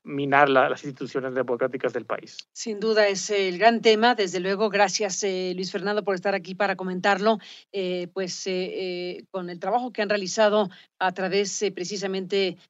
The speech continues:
Speaker 2: de R tres D, de esta red en defensa de los derechos digitales. Y bueno, pues, eh, ciertamente sí, estamos frente a casos como el de Khashoggi, eh, uno de los, eh, diecisiete medios que participan de Pegasus Project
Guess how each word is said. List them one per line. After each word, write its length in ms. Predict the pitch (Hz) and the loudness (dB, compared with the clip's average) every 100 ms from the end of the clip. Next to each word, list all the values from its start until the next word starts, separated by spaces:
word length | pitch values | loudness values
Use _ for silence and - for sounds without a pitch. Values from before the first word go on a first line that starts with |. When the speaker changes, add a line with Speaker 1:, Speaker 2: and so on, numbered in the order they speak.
| _ | _
Speaker 2:
de 640 | 180 185 175 175 170 175 - | -4 -2 0 -2 -4 -4 -4
R 220 | 196 196 | -2 -2
tres 220 | 190 190 | -2 0
D, 200 | 226 269 | 2 2
de 120 | 190 | 0
esta 180 | 190 196 | -2 0
red 180 | 190 190 | 0 0
en 120 | 185 | -2
defensa 420 | 180 196 208 190 | -2 -2 -2 0
de 80 | 190 | 0
los 120 | 170 | 0
derechos 300 | 170 190 202 | 0 -2 -2
digitales. 640 | 175 180 196 208 214 247 - - - - | -6 -4 4 4 4 0 -6 -14 -16 -6
Y 80 | 208 | 2
bueno, 260 | 269 247 | 4 4
pues, 280 | 196 190 - | 2 2 2
eh, 220 | 208 196 190 | 2 2 2
ciertamente 640 | - 226 240 247 247 240 | 2 2 4 2 2 -2
sí, 280 | 185 254 269 | 2 2 2
estamos 580 | 185 208 196 214 226 - | 2 2 2 2 0 0
frente 520 | 196 190 180 190 185 | -2 -2 0 2 2
a 100 | 185 | 2
casos 440 | 190 202 196 226 | 4 4 4 -2
como 240 | - 196 190 | -4 -4 -4
el 80 | 185 | -4
de 120 | 180 | -2
Khashoggi, 600 | 190 - 285 254 202 180 - - _ | 0 4 4 4 0 -2 -12 -20 _
eh, 200 | 190 185 | -2 -2
uno 280 | - 240 247 | 0 2 4
de 80 | 226 | 6
los, 360 | 208 202 - 226 | 6 2 2 2
eh, 260 | 196 196 185 | 4 2 0
diecisiete 760 | - 175 196 202 220 208 254 | -8 -10 -4 -2 -2 -2 2
medios 460 | 240 247 220 220 - | 2 2 2 2 2
que 120 | 202 | 0
participan 600 | 196 185 190 220 226 214 | 0 0 -2 0 2 2
de 100 | 190 | 0
Pegasus 400 | 190 208 202 226 | 2 2 2 0
Project 440 | - 277 269 277 | 4 4 4 -2